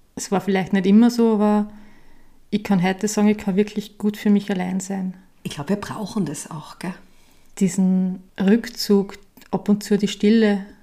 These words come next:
Speaker 1: einmal ein, zwei Tage einfach wieder reflektieren und,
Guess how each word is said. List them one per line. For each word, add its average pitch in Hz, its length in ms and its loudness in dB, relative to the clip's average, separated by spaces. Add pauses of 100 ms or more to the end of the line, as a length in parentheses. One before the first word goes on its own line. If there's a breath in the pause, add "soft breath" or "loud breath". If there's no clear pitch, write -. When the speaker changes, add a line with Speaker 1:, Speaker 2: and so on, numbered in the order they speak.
(120)
Speaker 1:
einmal 185 280 -2
ein, 180 180 -2
zwei 202 220 -2
Tage 190 300 -2
einfach 190 380 -6 (200)
wieder 190 240 2
reflektieren 196 680 0
und, 196 400 -2